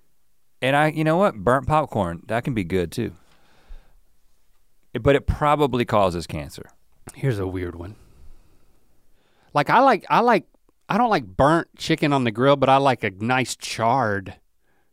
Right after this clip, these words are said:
Speaker 2: piece of chicken. That tastes good to me.
Speaker 1: But what if the meat gets dry?
Speaker 2: That's not good.
Speaker 1: <laughs> Yeah,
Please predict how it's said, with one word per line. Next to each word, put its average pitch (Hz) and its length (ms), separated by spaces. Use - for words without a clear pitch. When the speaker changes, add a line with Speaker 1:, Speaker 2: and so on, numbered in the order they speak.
Speaker 2:
piece 110 240
of 92 60
chicken. 107 460
That 180 240
tastes 143 240
good 139 240
to 113 80
me. 95 260
Speaker 1:
But 98 120
what 101 140
if - 80
the 87 80
meat 131 180
gets 78 200
dry? - 300
Speaker 2:
That's 120 180
not 147 220
good. 226 320
Speaker 1:
<laughs> 185 1400
Yeah, 50 260